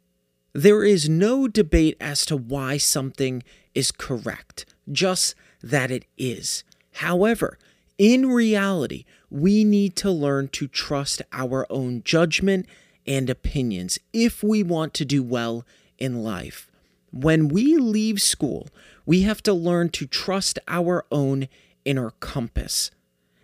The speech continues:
And finding and recalibrating that compass can be challenging. Many children learn to always seek validation or approval from teachers or authority figures.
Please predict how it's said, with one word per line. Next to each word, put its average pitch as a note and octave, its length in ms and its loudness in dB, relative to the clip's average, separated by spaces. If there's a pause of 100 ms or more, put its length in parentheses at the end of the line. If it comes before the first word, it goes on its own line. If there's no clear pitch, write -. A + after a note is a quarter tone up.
(260)
And D#3 180 -2
finding C4 880 2 (280)
and C3 160 -2
recalibrating F3 1200 2
that D3+ 240 -4
compass E3 560 -2 (420)
can D#3+ 160 2
be D3+ 140 -2
challenging. D3+ 800 -2 (480)
Many B3+ 380 2
children G3 600 0 (320)
learn E3+ 280 4
to - 320 -4
always F#3 440 4
seek E3 340 0
validation C#3 1000 0 (420)
or D3 260 2
approval C3+ 840 2 (220)
from A2+ 300 -8
teachers G#3 680 2
or C#3 240 0
authority B2+ 640 -4
figures. - 840 -8